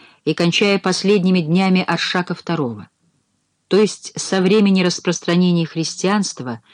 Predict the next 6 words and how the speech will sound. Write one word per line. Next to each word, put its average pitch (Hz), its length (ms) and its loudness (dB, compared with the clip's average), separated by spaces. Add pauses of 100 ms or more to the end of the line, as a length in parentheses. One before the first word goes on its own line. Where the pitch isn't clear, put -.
(420)
и 185 300 2
до 170 180 0
религиозных 180 680 2
гонений, 180 460 2
начатых 180 640 -2 (140)
Шапухом. - 760 -8